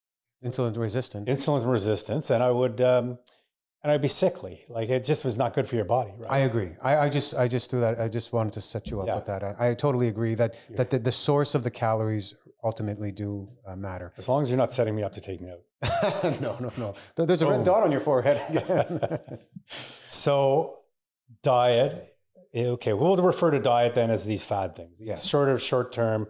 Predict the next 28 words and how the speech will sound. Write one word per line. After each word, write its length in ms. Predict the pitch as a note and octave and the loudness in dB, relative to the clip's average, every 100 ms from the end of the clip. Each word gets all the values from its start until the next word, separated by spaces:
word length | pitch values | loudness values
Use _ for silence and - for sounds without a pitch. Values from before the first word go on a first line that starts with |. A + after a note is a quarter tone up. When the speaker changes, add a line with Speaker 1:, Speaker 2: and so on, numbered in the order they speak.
| - | -6
Speaker 1:
'Cause 140 | D3 | -2
most 200 | D3+ C#3+ | -2 -4
people 200 | B2+ G2+ | -8 -10
think 200 | - F#2+ | -8 -10
of 60 | F2 | -10
it 60 | - | -16
that 160 | - | -20
way. 80 | - _ _ | -20 _ _
Speaker 2:
And 200 | C#3 C#3 | -2 0
you 100 | D#3 | 0
could 180 | F#3+ A3 | 0 0
do 160 | E3+ D#3 | 2 2
diets 560 | B2+ B2 B2 B2+ B2 - | 4 4 4 2 0 -4
for, 360 | - A#2+ A#2 | -2 2 4
like, 140 | A#2 C3+ | 4 2
a, 260 | B2 C#3 C#3+ | 2 0 -4
if 120 | D3+ | -4
you're 80 | C#3 | 0
doing 280 | D3 C#3+ | 2 2
a, 240 | B2+ A#2 C3 | 2 0 0
a 60 | G#2+ | -2
show, 380 | - G#2 F2 - _ _ | -2 -4 -4 -12 _ _
right? 200 | G#2+ B2+ | -12 -10
So 120 | - A2+ | -6 -4
my 100 | A2 | -2
wife 260 | A2 G#2+ | -2 -4
did 200 | - G#2+ | -6 -6
a, 200 | G2+ G#2 | -6 -8